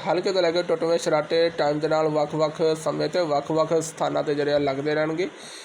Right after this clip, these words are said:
ਵੈਸੇ ਤਾਂ ਸਿਸਟਮ ਦਾ ਅੱਜ ਮੁੱਖ ਤੌਰ 'ਤੇ ਅਖੀਰਲਾ ਦਿਨ ਹੈ, ਪਰ ਇਸ ਤੋਂ ਬਾਅਦ ਜਿਹੜੀਆਂ ਪ੍ਰੀ ਮੌਨਸੂਨ ਦੀਆਂ ਕਾਰਵਾਈਆਂ ਨੇ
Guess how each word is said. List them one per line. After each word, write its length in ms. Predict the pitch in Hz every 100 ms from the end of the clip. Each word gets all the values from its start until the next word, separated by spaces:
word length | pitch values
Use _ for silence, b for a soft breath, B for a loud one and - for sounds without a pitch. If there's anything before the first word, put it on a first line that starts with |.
| B 151
ਵੈਸੇ 280 | 156 165
ਤਾਂ 100 | 196
ਸਿਸਟਮ 400 | 190 185 - 180
ਦਾ 180 | 175 175
ਅੱਜ 160 | 170 175
ਮੁੱਖ 400 | 175 170 156 165
ਤੌਰ 180 | 165 160
'ਤੇ 140 | 165
ਅਖੀਰਲਾ 380 | 156 160 160 170
ਦਿਨ 200 | 156 147
ਹੈ, 180 | 170 - B B
ਪਰ 100 | -
ਇਸ 120 | 160 160
ਤੋਂ 100 | 185
ਬਾਅਦ 140 | 180
ਜਿਹੜੀਆਂ 340 | 175 175 180
ਪ੍ਰੀ 240 | 175 - 185
ਮੌਨਸੂਨ 400 | 185 170 165 170
ਦੀਆਂ 140 | 170
ਕਾਰਵਾਈਆਂ 500 | 160 151 151 151 165
ਨੇ 220 | 165 165